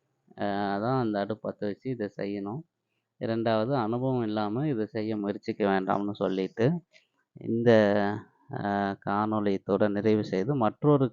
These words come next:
காணொளியில் உங்களை சந்திக்கின்றேன். இதுவரை பொறுமையா பார்த்த உங்கள் அனைவருக்கும் எனது மனமார்ந்த நன்றி. ஓம் அகத்தீசாய நம.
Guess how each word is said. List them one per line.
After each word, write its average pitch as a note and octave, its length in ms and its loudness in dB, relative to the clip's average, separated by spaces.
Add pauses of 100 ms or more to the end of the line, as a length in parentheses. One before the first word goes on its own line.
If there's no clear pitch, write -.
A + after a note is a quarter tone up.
காணொளியில் G#2+ 640 0
உங்களை A2 360 -6 (120)
சந்திக்கின்றேன். G#2 760 -2 (840)
இதுவரை A2+ 380 6 (140)
பொறுமையா A#2 380 6
பார்த்த G#2 680 4
உங்கள் G2+ 320 0
அனைவருக்கும் A2 920 2
எனது G2+ 440 -4
மனமார்ந்த A#2 800 -2
நன்றி. G2 500 -6
ஓம் G#2+ 360 -2
அகத்தீசாய G#2+ 960 -4
நம. G2+ 280 -8